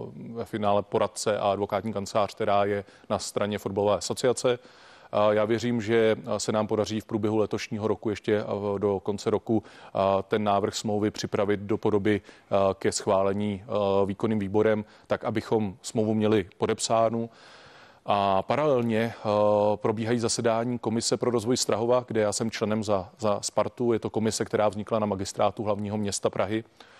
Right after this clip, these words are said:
A řešíme jak s hlavním městem Praha, tak, eh, se zástupci Prahy šest ty další kroky, které budou muset následovat tomu, abychom získali stavební povolení, protože to bude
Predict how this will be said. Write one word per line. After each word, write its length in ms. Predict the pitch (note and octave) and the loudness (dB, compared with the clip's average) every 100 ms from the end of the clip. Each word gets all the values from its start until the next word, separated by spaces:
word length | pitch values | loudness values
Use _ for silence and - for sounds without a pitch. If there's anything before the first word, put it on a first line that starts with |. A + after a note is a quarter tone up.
| - - - | -20 -20 -4
A 480 | G#2 G#2 G2+ G2+ G2+ | 0 2 4 4 2
řešíme 640 | G2 G2 - A2 A2 G#2+ A2 _ _ _ | -2 -4 -2 0 0 -2 -6 _ _ _
jak 220 | G#2 G#2+ - | -2 -2 -2
s 120 | - | -2
hlavním 240 | G2+ A#2 | 0 2
městem 340 | A#2+ A2+ B2 A#2 | 0 0 -2 0
Praha, 280 | A2+ G#2+ | 2 0
tak, 320 | G#2+ G#2+ - A2 | 0 -2 -2 0
eh, 260 | G#2 G2+ G2 - - | 0 0 -4 -12 -16
se 120 | - | -4
zástupci 500 | G#2+ G2+ - G#2+ - | 0 0 0 -6 -6
Prahy 260 | - G#2 G#2+ | -4 -4 -4
šest 420 | - G#2+ G2+ - G#2+ | -2 -2 -2 0 -2
ty 120 | - | 0
další 320 | A2 A2 - - | 0 -2 -2 -2
kroky, 280 | B2 - | -2 -2
které 300 | G#2+ A#2 G#2 | -4 -2 0
budou 320 | G2+ G#2+ A2+ A2+ | -2 -2 -2 0
muset 240 | A2 G#2 | -2 -2
následovat 520 | G#2 G2+ A2+ A2 G#2+ | 0 0 0 0 0
tomu, 180 | - G#2+ | -2 -2
abychom 380 | G#2+ A#2 A#2+ A2 - - - | 0 0 -2 -2 -8 -20 -14
získali 400 | A#2 B2 - B2+ | -4 -2 2 0
stavební 340 | A2+ A2+ A#2 A#2+ | 2 0 0 -2
povolení, 420 | A2 G#2 F#2+ F2+ | 0 0 0 -2
protože 380 | A2 - G#2+ A2 | -8 -6 -4 -2
to 120 | A2+ | -2
bude 400 | G#2 A2 G#2+ G#2 | 0 2 2 0